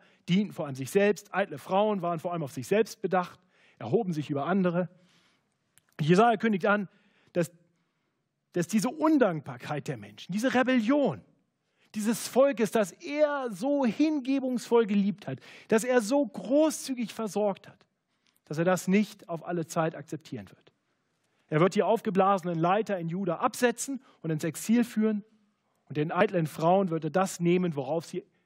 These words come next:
doch so stolz sind. Dabei ist das, was wir jetzt hier in diesen beiden Beispielen lesen, wirklich nur ein Schatten von dem, was in Kapitel zwei angekrücht-,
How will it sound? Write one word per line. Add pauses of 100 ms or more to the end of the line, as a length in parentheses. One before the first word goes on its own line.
(160)
doch
so
stolz
sind. (2000)
Dabei
ist
das,
was
wir
jetzt
hier
in
diesen
beiden
Beispielen
lesen,
wirklich
nur
ein
Schatten (360)
von
dem,
was
in
Kapitel
zwei
angekrücht-,